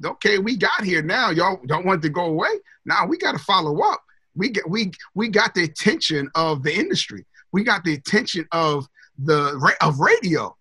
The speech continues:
but we gotta follow up. So let, now it's time. We gotta go harder." We, y'all thought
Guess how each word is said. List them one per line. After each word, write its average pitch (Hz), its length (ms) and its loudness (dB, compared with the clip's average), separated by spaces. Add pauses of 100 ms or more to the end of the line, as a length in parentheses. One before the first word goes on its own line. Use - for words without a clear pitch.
(320)
but 156 120 2
we 403 120 0
gotta 208 200 0
follow 160 480 2
up. 302 220 2
So 151 200 -2
let, 160 180 0
now 156 240 4
it's 294 160 -2
time. 185 220 2
We 320 60 -4
gotta 180 200 2
go 131 200 -6
harder." 190 540 2 (300)
We, 240 200 2
y'all 233 380 2
thought 196 220 2